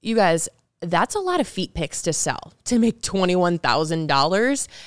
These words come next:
And at the end of the day, these players are good enough to be on a practice squad. There are so many good players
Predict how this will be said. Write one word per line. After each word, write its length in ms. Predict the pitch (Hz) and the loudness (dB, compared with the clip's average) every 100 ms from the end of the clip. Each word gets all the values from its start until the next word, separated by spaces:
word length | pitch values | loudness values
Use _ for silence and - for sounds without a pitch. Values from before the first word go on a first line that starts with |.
| - _ | -20 _
And 400 | 202 196 196 196 - | 0 2 2 0 -2
at 120 | 196 | 0
the 120 | 180 | 0
end 120 | 196 | 2
of 60 | 196 | 0
the 80 | 180 | 2
day, 280 | 170 170 | 4 4
these 440 | 170 165 180 214 - | 2 -4 -4 -4 -6
players 680 | _ _ 151 165 202 254 220 - | _ _ -2 0 0 0 -2 -2
are 160 | 170 180 | 0 0
good 200 | 175 180 | 0 0
enough 220 | 185 180 | -2 -2
to 200 | - 175 | -2 -2
be 240 | 160 170 | -2 -8
on 180 | - 160 | -4 -2
a 100 | 156 | -2
practice 460 | - 143 135 196 190 | -2 -4 -4 -4 -4
squad. 500 | 226 233 240 254 208 - - | -2 0 2 0 -4 -14 -8
There 260 | 214 247 | -2 0
are 40 | 269 | 0
so 440 | - - 208 220 | -2 0 2 2
many 180 | 220 214 | 2 2
good 220 | 185 175 | 0 -2
players 480 | - 156 160 185 | -4 -2 -2 -2